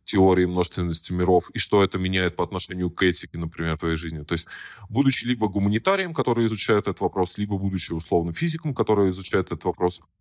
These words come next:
тебе будет понятно, что этот вопрос сложный, и задавать его нельзя. Ну, то есть мне, я имею в виду. Э, ну, то есть не то, что нельзя, и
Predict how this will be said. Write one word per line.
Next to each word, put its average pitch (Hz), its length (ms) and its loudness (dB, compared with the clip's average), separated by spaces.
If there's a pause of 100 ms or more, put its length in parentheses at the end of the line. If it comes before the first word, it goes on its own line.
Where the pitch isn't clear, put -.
(400)
тебе - 260 2
будет 143 180 0
понятно, 135 320 -6
что 107 240 4
этот 98 140 0
вопрос 113 300 2
сложный, 156 320 2
и 90 40 -2
задавать 98 340 0
его 98 240 -2 (240)
нельзя. 98 420 0
Ну, 87 100 -8
то 113 40 0
есть - 140 -2
мне, 110 260 0
я 85 140 0
имею 82 160 -2
в - 20 -4
виду. 82 260 -8 (100)
Э, - 380 -10
ну, 104 140 -6
то 113 80 2
есть 107 140 2
не 107 60 -6
то, 117 100 0
что - 140 -4
нельзя, 120 220 2
и 135 120 2